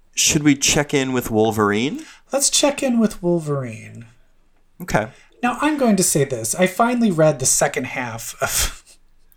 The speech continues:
Speaker 2: of Wolverine one, which is really
Speaker 1: Great.
Speaker 2: two issues in one. They're just
Speaker 1: Yeah,
Speaker 2: two
Speaker 1: it
Speaker 2: separate
Speaker 1: is.
Speaker 2: issues. I
Speaker 1: Yeah.
Speaker 2: finally read that, and here's the thing. Do you know what I hated in Matt Fraction's X-Men run?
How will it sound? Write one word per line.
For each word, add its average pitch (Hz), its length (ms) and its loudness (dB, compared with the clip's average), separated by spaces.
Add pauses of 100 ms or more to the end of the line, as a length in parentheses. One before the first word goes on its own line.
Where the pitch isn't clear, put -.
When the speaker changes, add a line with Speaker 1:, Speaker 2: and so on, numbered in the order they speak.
(760)
Speaker 2:
of 143 260 4
Wolverine 135 520 2
one, 127 520 -4
which 208 160 0
is 233 160 -2
really 269 240 2
Speaker 1:
Great. 92 160 2
Speaker 2:
two 165 180 0
issues 117 380 -2
in 113 160 -8
one. 104 380 -14 (460)
They're 180 120 -2
just 220 160 2
Speaker 1:
Yeah, - 60 2
Speaker 2:
two - 140 0
Speaker 1:
it 107 40 0
Speaker 2:
separate 104 300 2
Speaker 1:
is. - 120 0
Speaker 2:
issues. - 480 -4 (600)
I 196 100 2
Speaker 1:
Yeah. 220 100 4
Speaker 2:
finally 262 240 4
read 175 280 2
that, 117 420 -4 (100)
and 202 540 0 (300)
here's 269 460 -8
the - 140 -12
thing. - 580 -16 (2250)
Do - 120 -4
you 240 40 2
know 285 120 4
what 277 440 2
I 151 160 0
hated 143 560 -2
in 131 120 -4
Matt 131 240 -6
Fraction's 127 680 -4
X-Men 131 520 -6
run? 131 440 -12